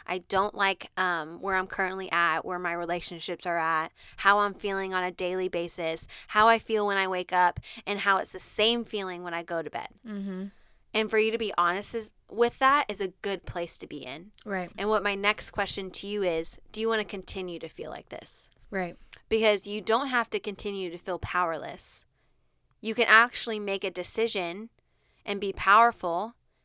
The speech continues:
Speaker 1: and decide what you're gonna do about it.
Speaker 2: Right.
Speaker 1: And so my question to you is, what are you gonna do about it?
Speaker 2: Exactly.
Speaker 1: 'Cause there are things that you can do that can get you out of that situation.
Speaker 2: Mm-hmm.
Speaker 1: Or stop believing the lie of, like, "This is how it's always gonna be.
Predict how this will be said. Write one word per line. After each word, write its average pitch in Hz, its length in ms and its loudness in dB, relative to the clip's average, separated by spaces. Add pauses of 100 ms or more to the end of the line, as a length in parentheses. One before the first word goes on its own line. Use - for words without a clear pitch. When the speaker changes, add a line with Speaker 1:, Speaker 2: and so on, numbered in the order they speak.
(140)
Speaker 1:
and 208 120 -2
decide 196 320 2
what 190 160 0
you're 180 120 -6
gonna 170 220 -8
do 160 180 -6
about 135 240 -2
it. - 260 -8
Speaker 2:
Right. 180 260 -8
Speaker 1:
And 202 140 -6
so 208 160 4
my 202 160 2
question 196 440 -4
to - 120 -8
you 247 220 -4
is, 170 440 -2 (260)
what 214 180 0
are 208 40 -2
you 190 120 -4
gonna 160 180 -8
do 180 180 -4
about - 280 -6
it? - 140 -14 (300)
Speaker 2:
Exactly. 190 640 -8 (140)
Speaker 1:
'Cause 214 160 -2
there 226 200 2
are 220 240 8
things 208 580 -4
that - 160 -4
you 196 140 -4
can 190 240 -8
do 185 420 -4 (880)
that 208 180 2
can 220 100 -4
get 214 140 2
you 208 180 -4
out 185 220 4
of 180 40 -4
that 185 140 0
situation. 175 800 -8
Speaker 2:
Mm-hmm. 196 320 -6 (200)
Speaker 1:
Or 208 160 2
stop 214 260 4
believing 202 400 -2
the 190 100 -4
lie 175 540 2
of, 180 180 -2
like, 175 300 -2
"This 214 240 -2
is 220 80 -10
how 190 220 2
it's 170 120 -6
always 170 320 -2
gonna 165 220 -12
be. - 320 -14